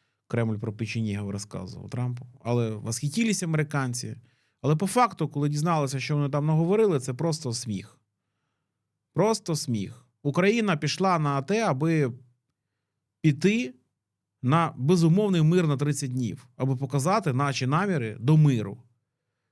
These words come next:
Що Москва продала Трампу? І той же, розумієте, розвішив вуха. Буде тепер розказувати ма-, активістам, що він там, і людина, яка назвала його генієм, точніше, не до людини, яка назвала його генієм, пішла на такі поступки. На які? Перше, те, що ми пропонували давно, це не бити по енергетиці.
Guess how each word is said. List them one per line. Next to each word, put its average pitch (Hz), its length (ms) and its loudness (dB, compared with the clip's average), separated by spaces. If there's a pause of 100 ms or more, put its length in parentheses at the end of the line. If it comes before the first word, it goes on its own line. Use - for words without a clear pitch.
(120)
Що 262 280 2
Москва 196 420 0
продала 143 400 0
Трампу? 104 480 -6
І 185 100 -2
той 320 200 0
же, 269 80 -2
розумієте, 302 380 -4
розвішив 247 500 -2
вуха. 131 420 0 (460)
Буде 202 180 6
тепер 175 260 -2
розказувати 180 440 -2
ма-, 175 160 2
активістам, 170 500 0
що 135 140 -4
він 147 180 0
там, 123 480 -4
і 110 160 -6 (220)
людина, 143 340 2
яка 135 160 -2
назвала 127 320 0
його 127 100 2
генієм, 120 540 0
точніше, 107 360 -8
не 113 140 -2
до 104 120 -4
людини, 101 320 -6
яка 98 160 -8
назвала 104 320 -6
його 107 120 -2
генієм, 139 380 0
пішла 139 320 -4
на - 20 -6
такі 202 220 -4
поступки. 160 500 -4
На 190 100 0
які? 156 320 -6 (1800)
Перше, 165 260 4
те, 156 100 -2
що 156 140 -2
ми 147 100 4
пропонували 143 600 0
давно, 131 320 -2
це 120 140 -6
не 117 100 -2
бити 123 280 -2
по 107 200 -6
енергетиці. 104 640 -10